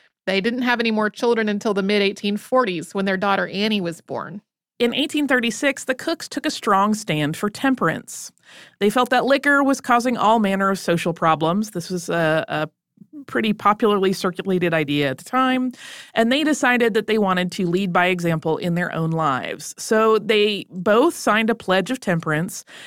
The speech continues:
Speaker 2: and they also vowed that no one who worked for them would have access to alcohol while on their property.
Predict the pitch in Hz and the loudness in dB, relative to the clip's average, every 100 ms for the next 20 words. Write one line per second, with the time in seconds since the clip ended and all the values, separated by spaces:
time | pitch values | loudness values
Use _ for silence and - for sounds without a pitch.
0 | - 220 233 226 294 349 247 240 247 262 | -4 0 2 2 2 0 2 4 4 2
1 | 240 208 220 254 277 277 240 254 247 302 | 0 0 2 4 2 2 2 2 2 2
2 | - 247 180 156 156 165 175 180 - 190 | 0 0 2 2 2 0 0 0 0 -2
3 | 208 214 202 - - 214 220 196 175 156 | -2 -2 -2 -2 2 2 2 0 2 2
4 | 160 175 - 143 143 147 190 170 160 135 | 2 2 0 -2 -2 -4 0 0 -2 -6
5 | 95 - | -8 -14